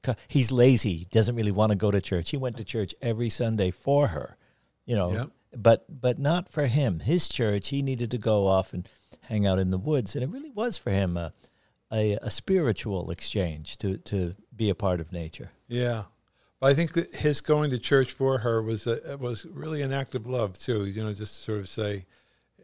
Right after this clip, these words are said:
Speaker 2: "If this makes you feel better, puts your heart at peace and at ease, sure, sure, I can do that." 'Cause Walt, I, all the years I, I knew him, he was the most down-to-earth,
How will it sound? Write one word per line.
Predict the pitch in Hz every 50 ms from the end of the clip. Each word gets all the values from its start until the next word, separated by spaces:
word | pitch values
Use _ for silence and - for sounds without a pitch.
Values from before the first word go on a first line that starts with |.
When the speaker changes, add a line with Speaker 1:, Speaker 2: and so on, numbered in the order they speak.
| - -
Speaker 2:
"If | 131 117 -
this | 139 139 - - 147
makes | 139 120 - -
you | - 120
feel | - - 127 120 113
better, | 104 113 107 104 104 104 104 104 - - - _ _ _ _ _ _ _
puts | - 147 143 - 143
your | 120 101
heart | 104 110 113 110 107
at | 90 -
peace | - - 113 107 110 104 - -
and | 101 98
at | 92 92 104
ease, | 107 107 110 107 98 - - - _ _ _ _ _ _
sure, | _ - - - 110 104 95 90 87 - - _ _
sure, | - - 123 104 98
I | 101 104
can | - 107 95
do | 87 87 87 87
that." | 87 85 98 - - - - - - _
'Cause | - 131 -
Walt, | 151 151 170 175 160 151 165 - -
I, | 123 147 - _ _ _ _ _ _
all | 202 143 127 127
the | 120 120
years | 113 120 123 117 95 117
I, | 113 117 110 - - -
I | 113 110 117 110
knew | 104 101 92 87
him, | 82 98 95 95 95 95 - _ _ _ _ _ _ _ _ _ _ _ _ _ _ _
he | - - 156 156
was | 151 143 143 123 - -
the | 123 113 113 151 160 156
most | 147 139 135 127 107 - 123 107 -
down-to-earth, | - 127 123 139 151 156 156 135 - 147 - - 139 120 120 120 123 113 - -